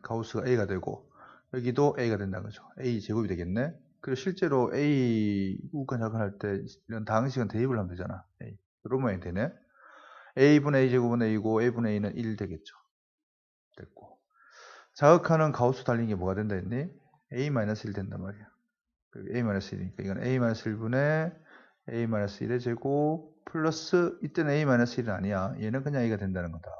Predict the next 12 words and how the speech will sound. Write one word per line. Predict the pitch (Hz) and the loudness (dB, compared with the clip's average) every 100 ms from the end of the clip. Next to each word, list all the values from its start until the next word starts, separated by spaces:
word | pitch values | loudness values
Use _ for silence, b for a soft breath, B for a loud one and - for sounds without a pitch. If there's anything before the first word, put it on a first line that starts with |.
| - | -14
이것도 | - 101 98 | -12 -10 -6
A가 | 90 82 | -6 -6
되고, | 82 90 110 185 _ _ _ b b b - | -10 -8 -8 -8 _ _ _ b b b -14
A가 | 95 92 | -10 -8
된다는 | 92 90 101 | -8 -10 -12
거지. | 107 - _ _ _ _ b b b b b b b | -14 -20 _ _ _ _ b b b b b b b
그래서 | 131 120 | -2 2
얘는 | 123 117 | 2 4
뭐, | 110 110 | 2 2
이거 | 127 131 131 | 6 8 6
분의 | 131 113 | 2 0
이거, | 104 107 - B | 2 0 -4 B